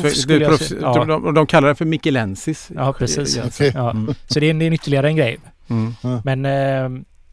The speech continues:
Speaker 2: där ska jag bara säga, det är ju en lite risktagande då med att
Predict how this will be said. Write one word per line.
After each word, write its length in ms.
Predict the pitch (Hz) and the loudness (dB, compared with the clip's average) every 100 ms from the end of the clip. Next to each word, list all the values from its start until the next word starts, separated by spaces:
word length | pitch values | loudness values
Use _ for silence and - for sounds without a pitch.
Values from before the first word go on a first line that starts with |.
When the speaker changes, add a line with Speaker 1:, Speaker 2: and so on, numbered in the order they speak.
| 139 220 202 | -8 -4 0
Speaker 2:
där 200 | 180 185 | 4 4
ska 100 | - | 2
jag 60 | 208 | 2
bara 100 | 160 | 2
säga, 120 | 147 | 2
det 80 | 147 | 2
är 20 | 170 | 0
ju 60 | |
en 160 | 170 165 | 0 0
lite 240 | 170 175 | -2 -2
risktagande 800 | 170 190 - - 135 127 151 185 | -2 -2 -2 0 2 2 0 0
då 160 | 208 135 | 0 0
med 280 | 131 123 123 | 0 -2 -2
att 300 | 120 - | -6 -10